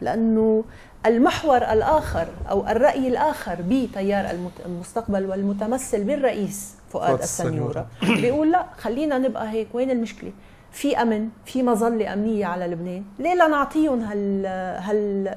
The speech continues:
Speaker 1: هالورقة هيك ويعتبر هيدا مكسب للمحور السوري الإيراني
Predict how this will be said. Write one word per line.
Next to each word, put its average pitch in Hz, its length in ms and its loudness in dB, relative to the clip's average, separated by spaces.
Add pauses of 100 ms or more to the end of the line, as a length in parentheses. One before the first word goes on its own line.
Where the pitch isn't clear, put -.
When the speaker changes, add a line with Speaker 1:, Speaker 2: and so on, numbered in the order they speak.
Speaker 1:
هالورقة 220 600 4
هيك 233 300 0 (360)
ويعتبر 247 680 2
هيدا 226 360 -2
مكسب 208 460 -4
للمحور 196 800 -4
السوري 185 540 -6
الإيراني 170 680 -6